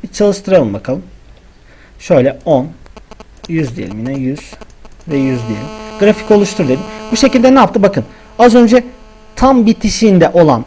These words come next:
alan şimdi ciddi anlamda, ya arada şöyle, e, elli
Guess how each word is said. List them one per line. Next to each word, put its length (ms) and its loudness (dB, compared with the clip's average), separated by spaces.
alan 320 2
şimdi 420 -2
ciddi 360 0
anlamda, 520 -2
ya 240 -8
arada 440 2
şöyle, 380 0
e, 460 0
elli 420 0